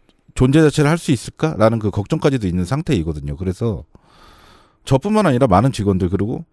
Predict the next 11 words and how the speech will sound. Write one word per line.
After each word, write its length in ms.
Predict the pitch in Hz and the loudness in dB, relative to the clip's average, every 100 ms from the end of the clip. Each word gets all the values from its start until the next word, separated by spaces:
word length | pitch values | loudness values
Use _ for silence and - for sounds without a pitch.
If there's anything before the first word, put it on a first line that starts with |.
| _ _ _ _ | _ _ _ _
같이 300 | - 117 - | -2 -2 -2
지금 160 | 120 107 | 0 2
활동하고 500 | 135 147 135 120 110 | 2 0 0 0 0
있는 160 | 95 | -2
많은 320 | 98 80 87 85 | 0 0 0 -2
단체들 600 | - 78 - 90 110 160 | -4 -4 -4 -6 -6 -8
이런 260 | 151 104 120 | -4 -2 -2
것들에서도 640 | - 113 104 95 117 147 87 _ _ _ _ _ _ _ _ _ _ | -2 -2 0 -2 -4 -6 -8 _ _ _ _ _ _ _ _ _ _
차라리 380 | - 196 202 190 | 2 4 6 4
빨리 400 | - 180 180 180 | 4 4 6 4
정말로 640 | 170 127 131 135 151 151 | 2 2 4 6 4 2